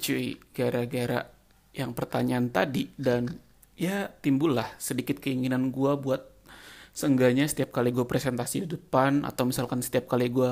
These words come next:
ngobrol sama temen gue, dari mulut gue tuh nggak keluar, eh, gitu. Pengen banget sih gue, seenggaknya ya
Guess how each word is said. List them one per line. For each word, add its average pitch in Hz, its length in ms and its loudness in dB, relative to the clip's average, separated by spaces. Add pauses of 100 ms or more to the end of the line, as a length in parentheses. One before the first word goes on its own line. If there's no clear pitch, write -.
(120)
ngobrol 127 400 2
sama 123 240 -2
temen 123 320 -2
gue, 147 320 4 (1200)
dari 147 320 10
mulut 135 240 2
gue 131 160 8
tuh 156 160 2
nggak 135 160 4
keluar, 123 320 4 (320)
eh, 123 500 4 (140)
gitu. 131 160 -2
Pengen 143 320 6
banget 143 160 4
sih - 240 -4
gue, 117 240 -2
seenggaknya 123 400 4
ya 123 160 2